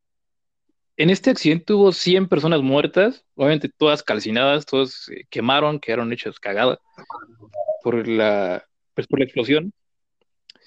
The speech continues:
Y de igual forma, igual que en el caso de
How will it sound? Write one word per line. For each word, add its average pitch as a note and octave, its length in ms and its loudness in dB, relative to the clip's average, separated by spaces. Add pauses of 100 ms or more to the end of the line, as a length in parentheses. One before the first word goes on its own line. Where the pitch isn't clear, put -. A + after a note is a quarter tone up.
(680)
Y D#3+ 100 4
de F3 100 6
igual F#3+ 280 6
forma, G#3 400 4
igual E3+ 180 2
que G3+ 100 -4
en F#3 60 -2
el B2+ 100 -4
caso D#3+ 360 -2
de G#2 720 -2